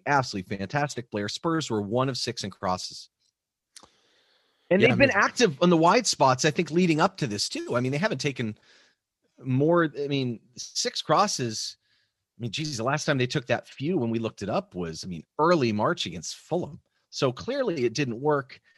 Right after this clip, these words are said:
Speaker 1: I thought the Everton setup very different in attack versus defense, but it did seem to work a little bit.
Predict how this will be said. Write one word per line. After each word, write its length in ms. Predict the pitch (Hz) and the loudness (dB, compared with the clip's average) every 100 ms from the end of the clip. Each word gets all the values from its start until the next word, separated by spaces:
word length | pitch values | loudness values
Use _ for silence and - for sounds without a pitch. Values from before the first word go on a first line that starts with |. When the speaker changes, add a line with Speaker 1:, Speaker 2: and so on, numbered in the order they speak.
| _ _ _ _ | _ _ _ _
Speaker 1:
I 40 | - | -4
thought 140 | 370 | -4
the 140 | 214 196 | 2 4
Everton 360 | 226 196 165 | 6 6 4
setup 380 | 139 165 143 127 - | 4 4 6 4 0
very 260 | 156 240 | 2 4
different 360 | 160 175 180 151 | 4 2 2 0
in 100 | 131 | 0
attack 420 | 117 156 151 - | 0 0 0 -2
versus 380 | 135 127 117 113 | -4 -4 -6 -8
defense, 380 | 120 208 269 - | -8 -4 -4 -4
but 140 | 139 | -4
it 100 | 151 | -4
did 180 | 262 285 | -6 -8
seem 320 | - - 220 | -6 -4 -2
to 60 | 160 | 0
work 240 | 147 151 | 0 0
a 40 | 123 | 0
little 200 | 120 92 | -2 -4
bit. 140 | - | -8